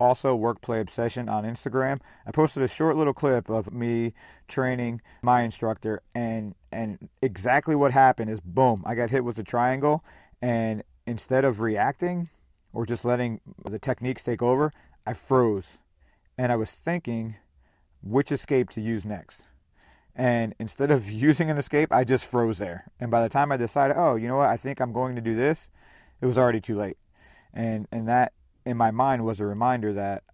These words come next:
I need to train consistently, not only the, the escapes, you know, and to drill them so that I get used to doing them, but I need to train with those guys that are putting me in those dangerous positions, because, you know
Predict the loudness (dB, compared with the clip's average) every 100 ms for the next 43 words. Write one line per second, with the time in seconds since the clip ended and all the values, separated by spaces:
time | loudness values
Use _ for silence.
0 | _ -6 -6 -4 -6 -8 -12 -8 -4 -2
1 | -2 -4 -8 _ _ _ _ _ _ _
2 | _ _ -10 -8 -6 0 0 0 -4 -2
3 | -4 -6 -14 -2 2 4 4 2 0 -2
4 | -4 -4 0 0 0 -6 -18 -20 _ -6
5 | -2 -4 -6 -6 -6 -6 -10 -14 -16 -6
6 | -6 2 4 4 2 -6 -12 -10 -6 -2
7 | -2 -4 -4 -4 -4 -4 -2 -4 -2 -2
8 | -2 -4 -4 -4 -4 -6 -18 -20 _ _
9 | -18 -4 -2 0 -4 -8 -12 _ _ -8
10 | -4 -2 -2 0 0 0 -2 -4 -6 -2
11 | 0 0 -2 -4 -4 -4 -6 -6 -4 -4
12 | -6 -6 -8 -6 -8 -8 -10 -10 -10 -12
13 | -6 -4 -4 -8 -20 -20 -20 -20 -12 -4
14 | -2 -2 -2